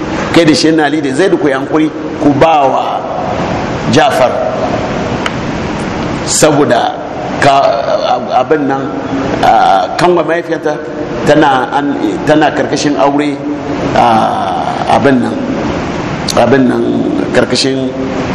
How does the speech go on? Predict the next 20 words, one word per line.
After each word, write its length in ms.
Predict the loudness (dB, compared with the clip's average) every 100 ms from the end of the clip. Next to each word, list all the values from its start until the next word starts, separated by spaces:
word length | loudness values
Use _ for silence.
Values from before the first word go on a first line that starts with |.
| -2
Ja'far. 360 | 0 2 2 -2 -2 -6 -4 -4 -4 -4 -4 -4 -2 0
Wakala 540 | 2 4 4 2 2
shi 120 | 0
manzo 200 | 0 0
Allah 160 | 0 0
ya 40 | -2
kawo 320 | 0 0 0
jumla, 380 | -2 0 0 -2 -8 -12 -12 -10 -2 0
ya 60 | 4
ce, 200 | 4 2 2
"Al-khalatu 640 | 2 4 2 4 0 0
bi 120 | 0
manzilati 460 | 2 0 -2 -2 -2
um." 160 | -2 -2 -4 -8 -6 -6 -6 -6 -6 -6 -4 0
Ya 120 | 2
ce 220 | 2 2 2
gogo 540 | 4 4 4 2 0 -2 -6 -4 -2 -2 -2 -4 -4 -6 -6 -2
tana 560 | 2 4 6 6 4 0 -2 2
daidai 340 | 2 4 2
da 100 | 2